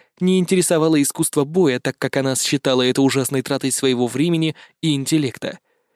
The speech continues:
Технически она участвовала в насильственных действиях, хотя было сомнительно, что отслеживание убийств каждого имело какую-либо практическую пользу.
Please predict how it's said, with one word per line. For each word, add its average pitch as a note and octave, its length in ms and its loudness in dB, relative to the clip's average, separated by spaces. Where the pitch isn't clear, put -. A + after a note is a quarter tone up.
Технически C3 560 -4
она F3 240 2
участвовала C#3 540 2
в C3+ 60 -4
насильственных C3+ 600 -2
действиях, F3+ 520 0
хотя B3 280 0
было A#3+ 180 2
сомнительно, D#3+ 640 0
что D#3+ 160 0
отслеживание B2 640 0
убийств B2 400 -2
каждого F#3 420 0
имело C#3 340 2
какую-либо C3 560 0
практическую D#3 600 -2
пользу. C3 480 -4